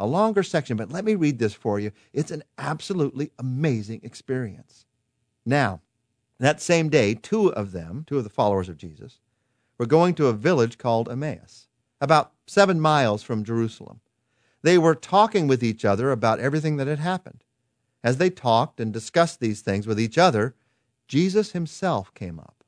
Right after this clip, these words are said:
and walked along with them. But they were kept from recognizing him. He asked them, "What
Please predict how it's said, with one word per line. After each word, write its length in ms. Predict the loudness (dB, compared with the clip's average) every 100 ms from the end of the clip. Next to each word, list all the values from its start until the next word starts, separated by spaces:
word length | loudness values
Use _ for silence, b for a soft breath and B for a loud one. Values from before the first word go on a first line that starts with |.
| _ _ _ -18
and 100 | -6
walked 300 | -2 -2 -4
along 320 | -6 -4 -4
with 220 | -8 -10
them. 160 | -18 -20 _ _ _ _ _ -8
But 100 | -2
they 140 | -2
were 80 | -2
kept 340 | -4 -8 -8
from 180 | -6 -4
recognizing 680 | -4 -6 -8 -8 -10 -16 -20
him. 120 | -20 _ _ _ _ _ _ _ _ _
He 160 | -2
asked 400 | 2 0 -2 -4
them, 240 | 0 0 -2 _ _ _ _
"What 320 | -2 0 0